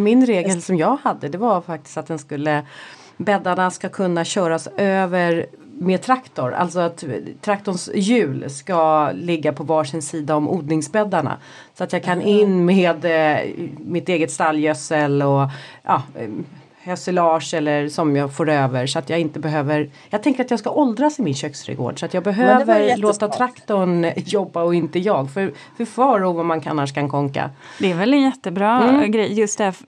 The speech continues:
Speaker 3: funktionaliteten kan jag tycka, utifrån mitt perspektiv,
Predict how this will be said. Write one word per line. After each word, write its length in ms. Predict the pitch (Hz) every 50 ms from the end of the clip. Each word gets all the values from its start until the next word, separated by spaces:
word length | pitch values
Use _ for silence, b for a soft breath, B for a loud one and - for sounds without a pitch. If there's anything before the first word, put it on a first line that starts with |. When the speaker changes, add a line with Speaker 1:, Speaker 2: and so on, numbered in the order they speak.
| - - -
Speaker 3:
funktionaliteten 1300 | - - 240 220 214 - - 233 220 208 202 196 202 208 208 - 226 175 165 170 - - 254 302 330 262
kan 160 | 262 - 262 226
jag 160 | 185 175 -
tycka, 720 | - 185 170 - - - 170 160 156 160 156 160 160 160 - - -
utifrån 400 | - 190 185 185 180 190 190 214
mitt 160 | 262 254 262
perspektiv, 480 | - 262 254 262 254 247 311 - -